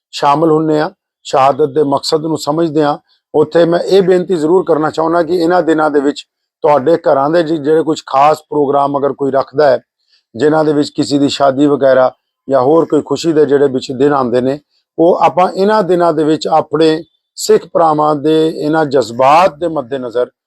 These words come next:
ਔਰ ਸ਼ਹਾਦਤਾਂ ਜਿਹੜੀਆਂ ਨਿੱਕੇ ਸਾਹਿਬਜ਼ਾਦਿਆਂ ਨੇ ਦਿੱਤੀਆਂ, ਉਹਨਾਂ ਨੂੰ ਸਲਾਮ ਪੇਸ਼ ਕਰਨ ਲਈ ਇਸ ਵਕਤ ਨੂੰ, ਅ, ਤਬਦੀਲ ਕਰਿਆ ਕਰੀਏ ਹਰ ਸਾਲ। ਔਰ ਇਸ ਦੇ ਨਾਲ ਨਾਲ ਨਿਊਜ਼ੀਲੈਂਡ ਵਾਲਿਆਂ ਨੂੰ, ਉੱਥੇ ਦੀ ਸਰਕਾਰ ਨੂੰ, ਭਾਰਤ ਸਰਕਾਰ ਨੂੰ ਕਹਿਣਾ ਕਿ ਆਪਣੇ ਵੱਲੋਂ ਰੋਸ ਦਰਜ ਕਰਾਓ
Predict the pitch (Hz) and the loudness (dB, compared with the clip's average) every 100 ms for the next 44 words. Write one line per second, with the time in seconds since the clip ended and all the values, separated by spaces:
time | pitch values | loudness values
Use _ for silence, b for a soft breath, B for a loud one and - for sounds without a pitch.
0 | _ _ 135 139 - 135 131 131 143 175 | _ _ 0 0 0 0 0 -2 -4 0
1 | - 147 151 156 156 151 139 147 - 170 | 0 0 -4 -2 -2 -4 -4 -6 -2 -2
2 | - 143 107 127 127 147 143 120 123 - | 2 -2 0 -2 0 0 0 -2 -6 -2
3 | 147 110 _ _ _ _ _ 135 151 156 | -4 -4 _ _ _ _ _ -2 0 0
4 | - 143 143 165 139 139 - 135 123 117 | 0 0 0 0 -2 -2 0 -2 -2 -2
5 | 117 123 _ _ _ 160 147 135 151 - | -4 -6 _ _ _ -2 0 0 -2 -2
6 | - 156 147 156 139 131 127 127 113 147 | -4 -2 -2 -2 -2 -2 -2 -6 -2 0
7 | 170 175 160 165 160 170 156 151 143 180 | 0 2 2 2 0 2 0 0 0 0
8 | 180 _ _ _ _ 160 180 185 139 180 | 0 _ _ _ _ 2 2 2 -2 -2
9 | 165 165 175 185 185 - _ _ _ 147 | 0 0 2 0 -2 -6 _ _ _ 0
10 | 175 208 208 202 185 185 185 185 - 190 | 2 2 2 2 2 4 2 0 0 -2
11 | 180 156 - 156 165 175 151 160 143 185 | 0 -4 0 2 2 0 0 0 0 -2
12 | 180 190 185 185 190 196 190 - _ _ | -2 -2 -2 -2 -2 -2 -4 -8 _ _
13 | _ 165 165 151 175 180 185 175 160 175 | _ 0 0 2 0 2 2 2 2 2
14 | 143 185 165 190 190 202 | 2 0 0 2 4 2